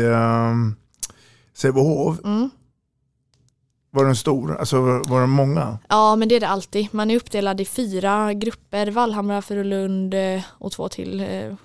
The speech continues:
Speaker 2: kommer inte ihåg dem nu.
Speaker 1: Nej.
Speaker 2: Eh, och vi var Furulund.
Speaker 1: Mm.
Speaker 2: Så då
Speaker 1: Uppe vid Kvisthallen där.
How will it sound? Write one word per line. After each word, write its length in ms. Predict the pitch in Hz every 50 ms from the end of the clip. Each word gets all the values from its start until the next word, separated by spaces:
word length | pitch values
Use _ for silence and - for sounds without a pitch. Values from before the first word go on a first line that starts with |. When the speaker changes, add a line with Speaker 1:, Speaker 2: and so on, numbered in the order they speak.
| _ _ _ _ _ _
Speaker 2:
kommer 160 | - 202 202
inte 100 | 196 -
ihåg 180 | 196 190 196 196
dem 120 | 196 190
nu. 100 | 190 202 - - _
Speaker 1:
Nej. 320 | - 117 117 117 117 120 147 - _ _ _ _ _ _ _ _
Speaker 2:
Eh, 240 | 208 202 196 196 196
och 180 | - 208 208 208
vi 100 | 220 220
var 140 | 208 202 196
Furulund. 580 | - 208 202 196 196 185 185 190 202 208 - - _ _ _ _ _ _ _ _ -
Speaker 1:
Mm. 280 | 120 113 117 117 127 - _ _ _ _ - - _ _
Speaker 2:
Så 200 | - - 214 202
då 300 | 196 196 196 190 196 196
Speaker 1:
Uppe 180 | 190 190 190
vid 100 | 196 202
Kvisthallen 500 | - 127 113 - - - 113 120 120 117
där. 220 | 101 78 65 -